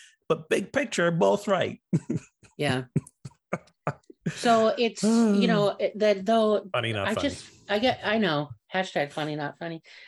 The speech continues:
Speaker 2: I, I just wanted to bring it up because, uh, people, I think, hear fema and
Speaker 1: Yeah.
Speaker 2: think, "Oh, okay, great. Everything's gonna be good." And, and, and yes, things can change and people will be helped. And, you know, there's survival, you know, that's,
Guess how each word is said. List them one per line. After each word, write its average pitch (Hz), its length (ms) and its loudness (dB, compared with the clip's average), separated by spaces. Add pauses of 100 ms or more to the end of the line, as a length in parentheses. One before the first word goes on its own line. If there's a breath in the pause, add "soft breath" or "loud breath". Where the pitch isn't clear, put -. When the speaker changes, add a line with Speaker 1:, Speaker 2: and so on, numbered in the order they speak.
Speaker 2:
I, 202 180 -2
I 220 220 0
just 247 240 -2
wanted 190 260 0
to 175 60 -4
bring 170 220 -4
it 165 80 -2
up 175 180 0
because, 151 360 -6
uh, 139 160 -2 (100)
people, 165 300 -2
I 143 100 0
think, 139 220 -6
hear 185 340 -4 (120)
fema 165 420 -4 (360 loud breath)
and 147 80 -4
Speaker 1:
Yeah. 143 40 -6
Speaker 2:
think, 151 220 -2
"Oh, 190 280 0 (120)
okay, 156 220 -4
great. 139 380 -6
Everything's 135 540 -8
gonna 127 200 -10
be 123 140 -6
good." 190 320 -2
And, 127 180 -4 (380 loud breath)
and, 190 260 -6
and 220 180 0
yes, 294 260 0
things 214 320 -2
can 165 220 -4
change 165 400 -4
and 135 100 -4
people 202 260 -4
will 151 120 -2
be 139 140 -6
helped. 147 520 -2
And, 113 200 -4 (320 loud breath)
you 151 80 -6
know, 139 100 -2
there's 135 280 -2
survival, 135 1000 -2
you 139 100 -4
know, 110 240 -4
that's, 120 320 -6